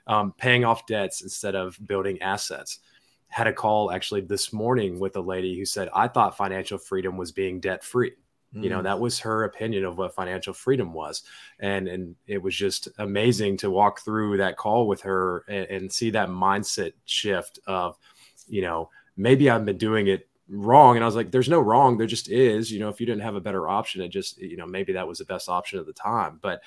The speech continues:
Speaker 1: uh, seeing her, just watching her kind of see that maybe she could be doing something else with those dollars that would actually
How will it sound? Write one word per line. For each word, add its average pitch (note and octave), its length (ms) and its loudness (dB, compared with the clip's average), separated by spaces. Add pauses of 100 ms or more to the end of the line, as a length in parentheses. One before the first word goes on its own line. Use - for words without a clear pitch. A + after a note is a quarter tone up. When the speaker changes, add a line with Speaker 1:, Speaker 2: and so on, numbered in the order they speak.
(440)
Speaker 1:
uh, F2 160 -6 (140)
seeing C#3+ 720 4 (480)
her, - 260 -10
just - 340 -2
watching D3 360 6
her B2+ 120 2
kind B2 240 -2
of G#2 60 -2
see B2+ 220 2
that A2+ 120 2
maybe A2 260 0
she A#2+ 180 -2
could G2+ 100 -8
be G2+ 80 -6
doing G#2 280 -4
something F#2+ 360 -6
else F#2 220 -6
with G2+ 100 -12
those F#2 160 -4
dollars G2 400 -2
that F#2+ 100 -4
would F2+ 120 -4
actually F2 440 -4